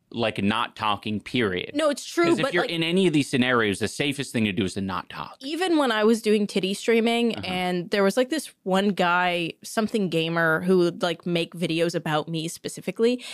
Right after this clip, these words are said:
Speaker 2: and his biggest insult that he, like, uh, was, like, dying on was, "Yeah, once you see her talk and her teeth, you'll stop watching," and, like, <laughs> zoomed in on my mouth.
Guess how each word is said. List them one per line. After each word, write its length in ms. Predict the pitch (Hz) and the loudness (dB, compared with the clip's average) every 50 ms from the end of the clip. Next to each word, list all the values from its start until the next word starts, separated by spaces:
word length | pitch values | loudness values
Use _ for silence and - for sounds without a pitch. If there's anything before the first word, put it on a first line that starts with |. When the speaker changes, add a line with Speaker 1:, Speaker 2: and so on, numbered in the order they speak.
| - - - - _ | -14 -16 -16 -12 _
Speaker 2:
and 180 | - 208 220 214 | -4 0 2 2
his 160 | 220 240 202 | 2 2 0
biggest 400 | 185 170 226 247 269 359 - - | 0 0 0 0 0 -2 -2 -2
insult 500 | - 226 240 240 233 - 233 190 180 - | -2 2 2 2 2 2 0 0 0 -2
that 120 | - 185 175 | -4 -4 -2
he, 160 | - 208 208 | 0 2 2
like, 240 | 196 185 175 175 - _ _ _ - | 4 2 2 -2 -6 _ _ _ -2
uh, 300 | 185 185 170 160 160 151 | 0 2 2 2 2 0
was, 240 | - 165 185 196 175 | 0 2 2 2 4
like, 180 | 185 170 170 156 | 2 0 0 0
dying 360 | 175 185 190 202 202 190 180 | 2 2 4 4 4 4 4
on 260 | 170 165 165 170 165 | 4 4 4 4 4
was, 260 | 170 165 165 160 - - - - - - - - - - | 4 2 2 0 -4 -10 -18 -20 -20 -20 -20 -20 -18 -12
"Yeah, 580 | - 196 208 220 220 220 214 214 208 208 208 190 - _ _ _ _ - | -8 -6 -4 -2 -2 0 2 2 2 0 -2 -4 -6 _ _ _ _ -4
once 280 | - 214 226 - - | -2 -2 -2 -2 -2
you 80 | 226 220 | -6 -6
see 220 | - - 254 247 | -4 -2 0 2
her 80 | 233 220 | 2 2
talk 400 | 226 - 262 233 233 226 226 - | 2 0 -4 -2 -2 -4 -4 -2
and 100 | 220 208 | -2 0
her 80 | 208 | -2
teeth, 520 | 196 202 - 247 233 220 202 185 - - - _ _ _ _ | -2 -2 -4 -6 -6 -6 -6 -10 -12 -14 -18 _ _ _ _
you'll 340 | - 160 165 175 196 226 226 | -8 -6 -2 0 2 2 0
stop 380 | - - - 180 156 151 - | 0 0 -2 0 0 0 0
watching," 520 | 185 170 156 165 175 - - 190 175 185 190 | 0 0 0 0 -2 -2 -4 -2 -2 -2 -2
and, 80 | 202 | 0
like, 180 | 214 202 196 - | 0 0 0 0
<laughs> 400 | 214 - - 202 - 247 - - | -2 -2 -2 -4 -2 0 0 0
zoomed 320 | 311 370 - - - - 302 | 0 0 -2 -2 -2 -2 -2
in 60 | 302 | 0
on 180 | 339 311 285 285 | 0 0 0 0
my 160 | 269 269 262 | 0 0 0
mouth. 300 | 262 254 302 311 285 247 | 0 0 0 0 0 -2